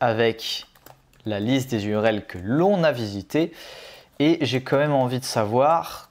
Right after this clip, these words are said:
combien d'U R L on a visité. Donc je vais faire un print de L E N.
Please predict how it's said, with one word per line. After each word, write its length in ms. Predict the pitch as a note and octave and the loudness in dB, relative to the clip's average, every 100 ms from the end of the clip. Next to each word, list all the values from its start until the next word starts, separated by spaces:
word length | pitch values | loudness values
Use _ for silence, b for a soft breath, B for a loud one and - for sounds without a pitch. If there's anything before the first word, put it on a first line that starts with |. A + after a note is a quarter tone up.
| _ _ | _ _
combien 580 | - F#3 E3+ C3 D#3 F#3 | -2 0 0 0 2 2
d'U 320 | C#3+ C3 B2 | 0 -2 0
R 140 | A2 G#2+ | 0 2
L 300 | B2+ C#3+ C3 - _ _ B2 | 2 2 0 -12 _ _ -2
on 160 | A2+ | 0
a 100 | C#3 | 2
visité. 440 | B2+ A#2+ A#2 - - | 0 -2 -4 -6 -10
Donc 220 | G2+ F#2+ | -10 -10
je 80 | G#2 | -10
vais 40 | |
faire 160 | - G#2 | -6 -4
un 80 | G#2 | -4
print 460 | - D3 D#3+ - - | -4 -4 -4 -8 -8
de 140 | A2+ G2+ | -8 -4
L 180 | A2+ G2 | -4 -4
E 100 | F#2 | 0
N. 320 | G#2+ C#3 D3 | 2 2 -2